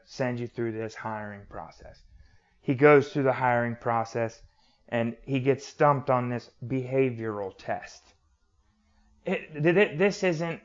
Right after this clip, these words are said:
this has nothing to do with the I Q of a human being. Has nothing to do with right or wrong. It's, it's just a behavioral test. Man-made by God knows who,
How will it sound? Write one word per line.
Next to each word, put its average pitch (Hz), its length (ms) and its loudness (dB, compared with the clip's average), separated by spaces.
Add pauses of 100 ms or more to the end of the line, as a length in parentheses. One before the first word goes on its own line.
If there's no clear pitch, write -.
this 165 180 -6
has 156 160 0
nothing 165 360 -2
to 139 80 -2
do 131 200 0
with 135 160 -2
the 117 180 -8
I 123 240 2
Q 127 360 -4
of 120 100 -6
a 110 40 -12
human 117 380 -8
being. 123 420 -6 (500)
Has 131 140 -4
nothing 135 260 -2
to 120 80 -2
do 131 340 0
with 120 240 -2 (340)
right 131 340 2
or 131 120 0
wrong. 123 580 0
It's, - 320 -12 (140)
it's 113 180 -12
just - 300 -8
a 127 40 -4
behavioral 120 1000 -2
test. - 520 -4 (1500)
Man-made 143 1200 0
by 117 240 4
God 135 440 4
knows 139 340 -4
who, 127 500 0